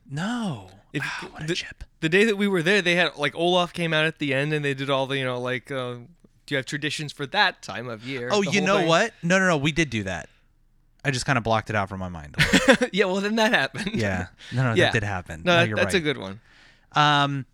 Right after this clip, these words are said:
Speaker 2: The kids like that.
Speaker 1: so you
Speaker 2: The,
Speaker 1: know
Speaker 2: the
Speaker 1: how
Speaker 2: snows from the ceiling and everything.
Speaker 1: Yeah, yeah. Like, that was really cool. So you know how Elsa comes out, when Elsa comes out,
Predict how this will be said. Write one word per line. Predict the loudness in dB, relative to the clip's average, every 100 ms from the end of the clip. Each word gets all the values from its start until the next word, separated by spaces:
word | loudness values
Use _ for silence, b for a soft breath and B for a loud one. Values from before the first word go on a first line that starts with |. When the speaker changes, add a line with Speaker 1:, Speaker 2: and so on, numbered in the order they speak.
| _ -6
Speaker 2:
The |
kids | -2 -2
like | -2 -4 2
that. |
Speaker 1:
so | 4
you | 4
Speaker 2:
The, |
Speaker 1:
know | 4
Speaker 2:
the | 4
Speaker 1:
how | 4
Speaker 2:
snows | 4 2 -2
from | -4 -6
the |
ceiling | -6 -4 -4 -6 -8
and |
everything. | -10 -10 -2
Speaker 1:
Yeah, | 0 0 -2 0 2
yeah. | 2
Like, | 2 2 2
that |
was | 0 2
really | 0
cool. | 0 0
So | 0
you | 0
know | 0
how | 0 0 -4 _ -2
Elsa | -2 0 -2
comes | 0 -2 2
out, | 4 2
when | 0 -2
Elsa | -2 -2
comes | -4 -2 0
out, | 0 0